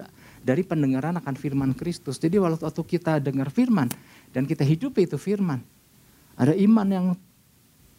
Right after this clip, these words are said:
timbul, ada iman yang tumbuh.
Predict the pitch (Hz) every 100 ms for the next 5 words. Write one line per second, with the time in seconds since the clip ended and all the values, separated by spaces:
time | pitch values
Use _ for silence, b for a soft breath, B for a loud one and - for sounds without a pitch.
0 | _ _ _ _ _ 262 233 135 139 110
1 | 92 85 - _ B B B B 117 156
2 | 175 214 226 214 226 285 247 139 143